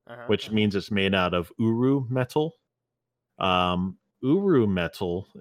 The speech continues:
Speaker 2: is, like, from the Dying Star, and that's, it's really strong, super tough. Although it's been shown that Thor's hammer, when hit against Captain America's shield, which is made out of vibranium,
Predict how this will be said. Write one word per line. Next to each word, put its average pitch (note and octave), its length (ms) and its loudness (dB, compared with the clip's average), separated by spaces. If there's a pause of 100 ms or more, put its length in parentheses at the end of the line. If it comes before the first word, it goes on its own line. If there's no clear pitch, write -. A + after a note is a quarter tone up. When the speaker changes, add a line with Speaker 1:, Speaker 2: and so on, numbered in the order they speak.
(100)
Speaker 2:
is, F#2 640 -2
like, F#2+ 260 -8
from G2 180 -2
the F2 120 -2
Dying E2+ 400 -2
Star, E2+ 480 -4
and E2 120 -6
that's, - 360 -12
it's F2+ 300 -18 (260)
really A2+ 280 0
strong, F#2 640 -2 (460)
super A2+ 340 -2
tough. F2+ 380 -4 (800)
Although A2+ 420 4
it's A2+ 200 -4
been B2 180 2
shown D3 440 2
that G#2+ 260 0
Thor's A#2+ 320 2
hammer, A#2 600 -2 (920)
when A2 300 0
hit B2 200 0
against A2 420 -4
Captain A#2 340 -4
America's G#2+ 440 -4
shield, C3 520 0
which A2+ 200 -4
is G#2 100 -10
made G#2+ 160 0
out G2 140 2
of F#2 100 -2
vibranium, F#2 840 -2